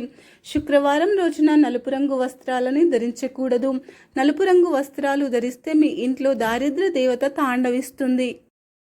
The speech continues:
దారిద్ర దేవత మిమ్మల్ని పట్టి పీడిస్తుంది. అలాగే శుక్రవారం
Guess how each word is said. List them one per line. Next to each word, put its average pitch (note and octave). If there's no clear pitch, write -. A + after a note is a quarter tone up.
దారిద్ర C#4+
దేవత D4
మిమ్మల్ని C#4
పట్టి B3+
పీడిస్తుంది. B3+
అలాగే C#4
శుక్రవారం B3+